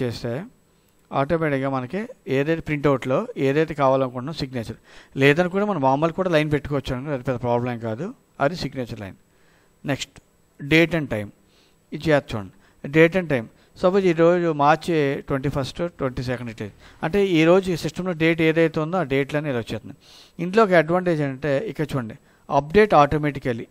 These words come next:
ఈ ఆప్షన్ కానీ క్లిక్ చేసి మనం డేట్ పెట్టామనుకోండి, సపోజ్ ఈరోజు ఇప్పుడు చేసి మనం క్లోజ్ చేస్తాం, ఒక డేట్ పెడతాం చూడండి ఒకసారి, date and time. సపోజ్ ట్వంటీ ఫస్ట్ మార్చ్,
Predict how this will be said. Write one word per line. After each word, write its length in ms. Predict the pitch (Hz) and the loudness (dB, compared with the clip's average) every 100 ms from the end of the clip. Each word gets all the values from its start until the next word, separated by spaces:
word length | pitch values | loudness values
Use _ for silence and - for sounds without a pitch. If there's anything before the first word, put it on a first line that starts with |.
| 185 | 0
ఈ 20 | 156 156 | 6 6
ఆప్షన్ 240 | 180 196 208 | 6 -2 -6
కానీ 100 | 185 | -6
క్లిక్ 140 | 170 - | -8 -4
చేసి 140 | 180 175 | -4 -4
మనం 100 | 151 143 | -2 0
డేట్ 160 | - 160 | 0 -2
పెట్టామనుకోండి, 640 | 139 143 135 123 113 104 98 _ - - - 359 190 139 | -2 -2 -4 -6 -10 -8 -10 _ -20 -20 -20 -12 -6 -2
సపోజ్ 260 | 151 185 175 | 0 0 2
ఈరోజు 200 | 160 170 180 | 2 2 0
ఇప్పుడు 160 | 156 156 | -2 0
చేసి 260 | 160 156 208 | -2 -2 -4
మనం 120 | 165 139 | -6 -2
క్లోజ్ 180 | 143 131 139 | -2 -2 -4
చేస్తాం, 280 | 117 117 - - - | -4 -10 -14 -16 -10
ఒక 160 | 135 123 | -8 -4
డేట్ 180 | 139 135 135 | -4 -2 -6
పెడతాం 260 | 113 113 101 | -6 -12 -12
చూడండి 200 | 104 101 | -12 -12
ఒకసారి, 280 | - 110 170 277 _ _ _ _ - 127 _ _ _ _ _ _ _ _ _ _ _ _ _ _ _ _ _ _ _ _ _ _ _ _ _ - 113 | -12 -10 -12 -16 _ _ _ _ -20 -20 _ _ _ _ _ _ _ _ _ _ _ _ _ _ _ _ _ _ _ _ _ _ _ _ _ -16 -12
date 180 | 117 113 | -10 -10
and 80 | 110 104 | -14 -14
time. 140 | - _ _ _ _ _ _ _ _ _ _ _ - | -16 _ _ _ _ _ _ _ _ _ _ _ -14
సపోజ్ 380 | 127 123 131 127 120 - | -12 -10 -10 -10 -12 -10
ట్వంటీ 180 | 123 123 123 | -10 -8 -8
ఫస్ట్ 220 | 120 - 113 | -8 -10 -10
మార్చ్, 260 | 113 - | -10 -12